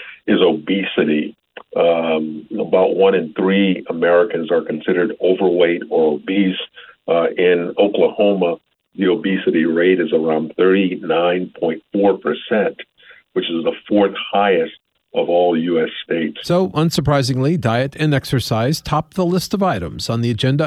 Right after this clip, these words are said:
Speaker 2: of anyone wanting to avoid blindness or loss of limbs or even death, which can result from diabetes.
Speaker 1: Maintaining a, you know, a sensible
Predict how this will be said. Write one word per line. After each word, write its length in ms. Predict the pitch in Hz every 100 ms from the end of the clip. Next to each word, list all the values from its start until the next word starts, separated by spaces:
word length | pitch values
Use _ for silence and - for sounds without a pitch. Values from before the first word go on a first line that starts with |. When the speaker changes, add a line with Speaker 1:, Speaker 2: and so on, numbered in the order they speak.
| 143
Speaker 2:
of 100 | 156
anyone 460 | 196 139 101 113 110
wanting 240 | 123 143
to 140 | 160 160
avoid 500 | 135 180 117 95 82 -
blindness 720 | 90 95 104 135 185 - -
or 180 | 71 - -
loss 320 | 120 139 -
of 160 | 110
limbs 460 | 117 151 180 185 -
or 200 | 120 104 - _
even 360 | - 190 180 107
death, 520 | 185 214 - - -
which 220 | 117 -
can 120 | 165
result 400 | 175 151 233 208 -
from 180 | 98
diabetes. 680 | 90 95 78 87 73 64 -
Speaker 1:
Maintaining 640 | 107 120 120 127 117 110
a, 160 | 98 95 - _ _ -
you 80 | 117
know, 160 | 101
a 80 | -
sensible 500 | 127 123 117 104 90